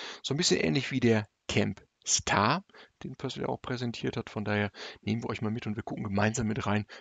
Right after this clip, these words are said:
was es denn mit diesem Fahrzeug auf sich hat. Und, äh, als drittes für den heutigen oder vom heutigen Vormittag haben wir eben dieses Fahrzeug mitgenommen.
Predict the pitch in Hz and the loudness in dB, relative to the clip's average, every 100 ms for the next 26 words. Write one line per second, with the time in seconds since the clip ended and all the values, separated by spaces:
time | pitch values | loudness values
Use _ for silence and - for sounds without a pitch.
0 | - 117 107 - 107 110 - 156 117 - | -14 -10 -8 -4 -4 -4 -4 -4 -4 -4
1 | 90 - - - - _ _ 92 - - | -8 -8 -12 -14 -16 _ _ -8 -6 -10
2 | - - _ _ _ _ _ - - - | -12 -16 _ _ _ _ _ -18 -16 -16
3 | - - 110 110 113 110 113 - 110 107 | -10 0 4 6 8 8 8 8 6 6
4 | 117 117 - 180 - 143 127 117 110 - | 4 6 4 4 2 2 4 4 2 -6
5 | _ - 117 127 113 104 98 - - 135 | _ -8 -6 -4 -4 -2 -2 -4 -4 -2
6 | 120 117 117 110 - 113 110 110 104 - | -2 -4 -4 -4 -2 -2 0 0 -2 -6
7 | - - - 107 104 101 - 107 101 95 | -14 -12 -6 -2 0 0 0 0 0 -4
8 | _ _ - 113 120 135 - 123 131 - | _ _ 2 4 6 4 2 0 -2 -4
9 | 135 135 135 - 143 135 135 156 | -6 -6 -6 -4 -2 0 0 -2